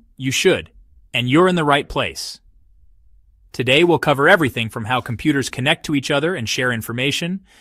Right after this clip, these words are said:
to what basic network terminologies like an I P address or ports really are,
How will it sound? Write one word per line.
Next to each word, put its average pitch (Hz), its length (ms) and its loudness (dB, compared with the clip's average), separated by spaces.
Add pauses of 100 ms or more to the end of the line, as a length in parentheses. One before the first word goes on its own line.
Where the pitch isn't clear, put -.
(200)
to - 60 -4
what 131 280 2
basic 151 360 0
network 135 400 -4
terminologies 127 640 -2
like 117 140 -6
an 110 100 -8
I 117 140 -2
P 165 260 -4
address 143 400 -2
or 104 80 -6
ports 131 380 -4
really 120 260 -2
are, 120 380 2